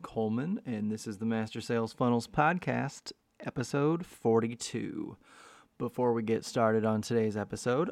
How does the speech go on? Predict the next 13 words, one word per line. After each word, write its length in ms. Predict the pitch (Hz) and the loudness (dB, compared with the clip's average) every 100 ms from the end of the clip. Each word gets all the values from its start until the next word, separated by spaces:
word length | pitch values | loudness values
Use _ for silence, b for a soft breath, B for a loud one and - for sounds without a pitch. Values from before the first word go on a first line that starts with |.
| - | -4
I 100 | 113 | -4
wanted 440 | 107 107 104 101 | -2 -2 -4 -6
to 540 | - 117 107 107 110 110 | -10 -8 -6 -4 -4 -4
mention 760 | 117 117 110 110 120 113 113 - | -4 -2 0 -2 -2 0 0 -2
the 460 | 117 120 113 110 110 | -4 -2 0 -2 -4
Dream 300 | 120 127 123 | -2 0 2
one 160 | 117 | 0
hundred 400 | 104 139 170 113 | 0 -2 -2 -2
giveaway 560 | 107 - - - - 117 | -4 -6 -8 -6 -4 -4
that 320 | 113 110 107 | -4 -6 -4
Master 420 | 110 107 - 110 | -4 -4 -8 -8
Sales 380 | - 110 104 98 | -6 -6 -6 -6
Funnels 560 | - 107 104 101 104 | -6 -2 -2 -4 -6